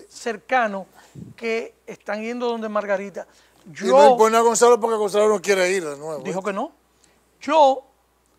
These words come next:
Speaker 1: con esa parte, y, y uso el yo,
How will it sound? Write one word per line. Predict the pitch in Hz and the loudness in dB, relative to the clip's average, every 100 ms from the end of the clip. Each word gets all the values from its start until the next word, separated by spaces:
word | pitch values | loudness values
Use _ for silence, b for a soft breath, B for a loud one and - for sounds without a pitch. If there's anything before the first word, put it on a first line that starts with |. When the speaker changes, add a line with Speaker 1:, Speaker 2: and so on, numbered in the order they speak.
| _ _ _ _ | _ _ _ _
Speaker 1:
con | - 214 240 | -14 -10 -8
esa | 254 247 - | -6 -6 0
parte, | 240 233 247 - - | 0 0 -8 -14 -16
y, | 214 220 202 | -18 -14 -12
y | |
uso | 226 262 269 | -12 -8 -8
el | 208 | -8
yo, | 165 196 175 | -10 -10 -8